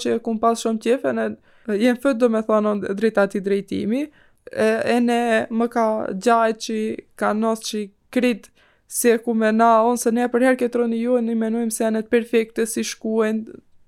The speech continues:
e di ne, e ne e ku, e, e me, ne e menuajmë se si duhet të jetë si për të merë, ne pa tjetër kjo a mënyra e merë se,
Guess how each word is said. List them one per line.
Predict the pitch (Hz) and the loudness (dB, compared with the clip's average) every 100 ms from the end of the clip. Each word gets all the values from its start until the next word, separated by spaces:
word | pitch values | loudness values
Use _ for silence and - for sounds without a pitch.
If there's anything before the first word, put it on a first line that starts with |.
| - | -4
e | 208 | 0
di | 262 | 0
ne, | 269 - | -2 -2
e | 233 | 0
ne | 254 | 2
e | 240 247 | 2 0
ku, | 240 | -2
e, | - 233 - | 0 0 0
e | 240 | -2
me, | 226 - | -2 0
ne | 247 262 | 0 2
e | 247 | 2
menuajmë | 247 240 277 269 247 - - - - | 2 0 0 0 0 -4 -18 -20 -8
se | 233 | -4
si | 254 254 | 0 2
duhet | 269 269 | 2 2
të | 277 | 2
jetë | 254 254 | 0 0
si | 247 | 0
për | 240 | 0
të | 247 | 2
merë, | 247 185 170 196 | 2 4 2 0
ne | 208 | 0
pa | 226 214 | 0 0
tjetër | 220 247 254 240 | 0 0 0 2
kjo | 240 | 2
a | 233 | 2
mënyra | 240 240 226 | 2 2 2
e | 226 | 2
merë | 247 240 | 2 0
se, | 233 - 240 | -2 -4 -4